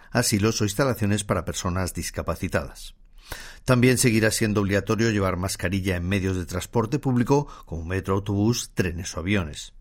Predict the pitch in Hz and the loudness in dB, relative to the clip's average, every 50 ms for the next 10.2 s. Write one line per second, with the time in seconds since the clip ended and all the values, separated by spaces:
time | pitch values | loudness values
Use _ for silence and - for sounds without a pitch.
0 | - - - - - - - - - - - - - 117 104 127 123 - 139 131 | -20 -20 -20 -20 -20 -18 -18 -18 -18 -18 -10 0 0 2 4 4 4 6 6 6
1 | 127 123 117 117 110 104 98 120 117 110 110 107 104 101 98 98 101 95 - 90 | 6 6 6 4 4 2 2 2 2 4 4 2 4 2 2 2 0 -2 -2 -2
2 | 95 95 90 92 - - 117 113 113 110 104 - 104 95 92 90 92 90 - - | -2 0 0 -2 0 0 0 2 2 0 0 2 0 0 2 0 -2 -2 0 -2
3 | 98 95 101 98 104 101 95 85 - 90 85 - - 170 165 143 135 110 98 98 | 0 2 2 4 4 2 2 0 0 -2 -2 0 0 0 0 2 2 0 0 0
4 | - 120 110 - - 123 - 127 117 - - 120 117 - - - - - - - | 0 -4 -4 -2 -4 -2 0 0 0 2 2 2 2 2 -4 -10 -12 -14 -10 -2
5 | - 139 156 170 175 180 170 - 139 120 - 117 110 110 120 117 104 98 82 85 | 2 2 4 4 4 2 2 2 2 2 2 2 2 2 2 2 2 0 0 0
6 | 95 85 - - 98 - 87 82 80 - 76 - - - - 110 101 104 113 123 | -4 -4 -2 -4 -6 -4 -4 -6 -6 -8 -8 -10 -8 -4 -2 0 2 4 2 2
7 | 123 - - - - - 143 160 151 - 120 117 120 123 131 - - - - - | 0 -2 -14 -14 -4 -2 -2 0 2 2 2 4 4 2 2 0 -6 -14 -20 -18
8 | - - - - 101 95 - - 87 - - 90 90 113 117 117 123 120 - - | -16 -12 -4 -2 -2 0 0 -2 -6 -2 -2 0 0 0 2 2 0 -2 -2 -8
9 | - - - - 80 73 - - 117 123 - 123 117 117 117 110 98 104 98 101 | -14 -14 -10 -10 -8 -4 -2 -2 -2 -2 -2 -2 0 0 0 -2 -2 -2 -4 -4
10 | - - - - | -4 -6 -14 -16